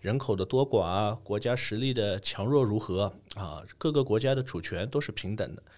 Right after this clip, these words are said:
就好像我们说国内法上，我们个人的这个法律地位都是平等的一样。那么既然如此啊，世界各国的法律地位平等啊，主权国家之间是一个平等的关系，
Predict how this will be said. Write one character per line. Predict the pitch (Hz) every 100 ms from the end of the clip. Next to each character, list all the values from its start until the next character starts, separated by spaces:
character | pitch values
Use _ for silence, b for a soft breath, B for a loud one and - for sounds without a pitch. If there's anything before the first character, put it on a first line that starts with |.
| b b
就 | 113
好 | 101
像 | 107 104
我 | 82
们 | 85
说 | - 98 98 B B
国 | - 101
内 | 120
法 | - 76
上， | - 85 - B B
我 | 80
们 | 80 80 -
个 | - 143 104
人 | 80 95
的 | 92
这 | - 78
个 | 65 101
法 | - 76
律 | 104
地 | 175 147
位 | 76
都 | 92
是 | 101
平 | - 92
等 | 107
的 | 73
一 | 65
样。 | 92 123 - B B B B -
那 |
么 | 165
既 | 165 208
然 | 185
如 | 156 170
此 | - - 87 -
啊， | 110
世 | 101 135
界 | 135 127
各 | 131 127
国 | - 95
的 | 110 110
法 | - 92
律 | 104
地 | 117 139
位 | 120 110
平 | - 117
等 | 151 127 - -
啊， | 95 90
主 | - 82
权 | - 107
国 | 92
家 | 95 110 110
之 | - 110
间 | 110 113
是 | 117 101
一 | 87
个 | - 92
平 | - 131
等 | 113
的 | 69
关 | 95 147
系， | 165 -